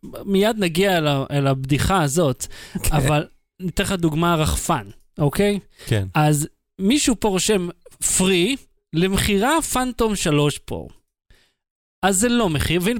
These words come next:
Speaker 1: ומתחת הוא רושם בטקסט, "מחיר שלושת אלפים שקל". אז למה המחיר הוא חינם? בוא נראה משהו אחר, אוקיי?
Speaker 2: כדי שהוא יופיע, אה, למעלה ואז תתקשר אליו?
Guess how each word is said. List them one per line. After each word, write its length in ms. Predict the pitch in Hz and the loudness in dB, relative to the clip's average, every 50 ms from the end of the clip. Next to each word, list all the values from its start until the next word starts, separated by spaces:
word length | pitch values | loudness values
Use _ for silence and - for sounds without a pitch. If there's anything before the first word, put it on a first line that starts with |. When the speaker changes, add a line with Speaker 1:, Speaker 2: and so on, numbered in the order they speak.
| 202 240 240 208 | -2 -2 -2 -2
Speaker 1:
ומתחת 600 | 240 233 233 233 - - 370 403 - - 392 403 | -2 -2 -2 0 0 0 0 0 0 0 0 0
הוא 80 | 381 349 | 0 0
רושם 420 | 254 247 - - - 311 302 277 | 0 0 0 0 0 0 0 0
בטקסט, 560 | 233 254 - - - 330 359 359 - - - - | -2 -2 -2 -2 0 0 0 0 0 -4 -4 -2
"מחיר 280 | 202 190 - - 240 208 | -2 -2 0 0 -2 -2
שלושת 320 | - - 220 202 - - | 0 0 0 0 0 -2
אלפים 240 | 202 - - 190 180 - | -2 -2 -2 -4 -4 -2
שקל". 360 | - - 147 135 - - 120 120 - - - - - - - - - - | 0 0 0 0 0 -4 -6 -8 -10 -14 -20 -20 -18 -16 -16 -16 -10 -6
אז 240 | 214 240 220 - - | -4 -4 -2 0 0
למה 100 | 359 403 427 453 466 | 0 2 2 2 2
המחיר 360 | 370 208 175 - - 170 156 147 | 2 2 0 0 0 0 2 2
הוא 140 | 139 139 | 2 2
חינם? 540 | 131 - 139 131 131 127 120 110 117 165 226 226 - _ _ _ _ _ _ - | 2 0 -2 -2 -2 -2 -4 -4 -4 -4 -6 -8 -12 _ _ _ _ _ _ -4
בוא 160 | 202 247 330 | -2 0 2
נראה 260 | 349 311 254 220 202 | 2 2 2 2 0
משהו 380 | 185 175 170 170 - - 165 147 | 0 0 0 0 0 2 0 0
אחר, 300 | 131 - - 131 117 113 | 0 -2 -4 -4 -2 0
אוקיי? 360 | 120 135 - - - 233 240 233 - | 0 0 0 0 0 0 0 0 -2
Speaker 2:
כדי 220 | - 123 110 120 | -2 -2 0 -2
שהוא 220 | 117 - 127 120 117 | -2 0 0 0 0
יופיע, 400 | 113 113 - - - 123 127 127 | 0 0 -2 -2 -2 0 0 2
אה, 640 | 131 127 120 117 117 113 110 107 104 104 104 104 | 2 2 2 2 2 2 2 2 2 2 2 2
למעלה 380 | 101 101 101 104 107 110 113 104 | 0 0 0 0 0 0 0 0
ואז 180 | 107 107 104 - | 0 -2 -2 -2
תתקשר 500 | - 107 - - 110 - - 120 123 135 | -6 -8 -6 -6 -6 -2 -2 -2 0 0
אליו? 160 | 147 156 156 | -2 -2 -4